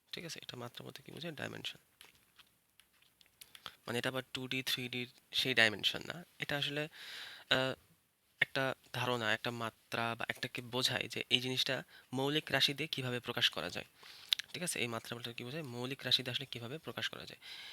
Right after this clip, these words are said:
এখন আমরা যে মৌলিক রাশিগুলো পড়লাম, সেই মৌলিক রাশির মধ্যে তিনটা রাশি আমরা ম্যাক্সিমাম ক্ষেত্রে ব্যবহার করে থাকি, at least তোমাদের লেভেলে। সেটা হচ্ছে, একটা হচ্ছে দৈর্ঘ্য। দৈর্ঘ্যের মাত্রা কি? লেন্থ, তাই না? লেন্থ, এল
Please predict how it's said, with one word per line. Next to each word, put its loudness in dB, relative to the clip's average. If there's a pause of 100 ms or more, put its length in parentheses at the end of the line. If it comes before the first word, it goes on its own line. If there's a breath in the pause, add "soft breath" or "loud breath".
(140 loud breath)
এখন -2
আমরা 2
যে 0
মৌলিক -2
রাশিগুলো 0
পড়লাম, -6
সেই -4
মৌলিক -6
রাশির 0
মধ্যে -8 (100)
তিনটা -2
রাশি 0
আমরা -4
ম্যাক্সিমাম -6
ক্ষেত্রে -8
ব্যবহার -4
করে -6
থাকি, -10
at -6
least -4
তোমাদের -6
লেভেলে। -6 (840 loud breath)
সেটা 2
হচ্ছে, -2
একটা -6
হচ্ছে -6
দৈর্ঘ্য। -6 (2250 loud breath)
দৈর্ঘ্যের -2
মাত্রা -6
কি? -6 (640)
লেন্থ, 2 (600)
তাই -8
না? -10
লেন্থ, -10 (600 loud breath)
এল -4